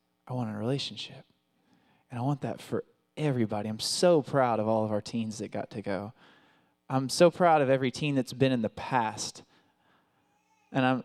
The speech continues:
especially thankful for the ones that have been in the past and got to reconnect and keep those relationships going and see what God's doing there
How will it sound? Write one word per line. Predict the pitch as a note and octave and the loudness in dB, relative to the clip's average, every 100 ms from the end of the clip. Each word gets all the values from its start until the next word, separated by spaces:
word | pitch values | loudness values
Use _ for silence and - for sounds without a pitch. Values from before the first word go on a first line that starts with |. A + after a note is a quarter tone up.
| - | -6
especially | A#2 - - F3+ - C#3+ | -4 2 4 4 4 0
thankful | - C3+ B2+ B2+ | 2 0 0 -2
for | - | 4
the | A#2+ | 4
ones | A#2+ A#2 | 4 0
that | |
have | G#2+ G2+ | -4 -2
been | C3 | 0
in | C3 | 0
the | |
past | A#2 C3 B2 B2 B2 | -2 -2 -4 -4 -4
and | A#2 | -4
got | G#2+ | -4
to | A#2+ | -4
reconnect | G#2+ C3 C3+ C#3+ C3 G#2+ A2 - | -2 -2 -4 -6 -4 -4 -6 -12
and | A#2+ G#2+ | -10 -10
keep | - D3 - | -6 -6 2
those | C#3+ B2+ | 2 4
relationships | A2+ A#2 C3 A#2 A2+ A2 F#2+ - | 4 4 2 -2 -2 -2 -2 -4
going | A2+ A#2 G2+ G2 - - - | 0 0 -2 -6 -14 -20 -4
and | A#2+ | -4
see | - D3 | 0 2
what | B2+ | 2
God's | - A#2 A2+ A2+ | 2 2 2 0
doing | A2+ B2+ A2+ G#2+ | 2 4 2 2
there | A#2 B2 F#2+ A2 | 2 2 0 -8